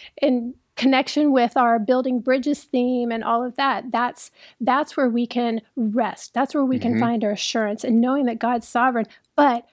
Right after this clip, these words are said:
Speaker 1: being prepared, having our minds ready to share that hope that's
Speaker 2: Mm-hmm.
Speaker 1: within us. Because right here, the Bible, i-, it's,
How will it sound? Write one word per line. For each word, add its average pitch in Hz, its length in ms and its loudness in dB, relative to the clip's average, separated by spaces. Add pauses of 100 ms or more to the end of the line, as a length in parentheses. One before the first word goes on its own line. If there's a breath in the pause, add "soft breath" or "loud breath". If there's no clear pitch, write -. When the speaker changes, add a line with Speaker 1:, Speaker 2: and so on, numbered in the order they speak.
(140)
Speaker 1:
being 240 220 2
prepared, 240 800 0 (340 soft breath)
having 254 380 2
our 254 100 6
minds 277 420 4
ready 269 540 2
to 277 100 0
share 240 320 0
that 220 200 -4
hope 269 320 -2 (180)
that's 214 240 -4
Speaker 2:
Mm-hmm. 202 80 -4
Speaker 1:
within 226 320 -2
us. 214 320 -10 (380 loud breath)
Because 247 400 0 (220)
right 269 240 2
here, 262 320 0
the 220 100 -4
Bible, 262 600 0 (180)
i-, - 260 -12 (260)
it's, - 280 -4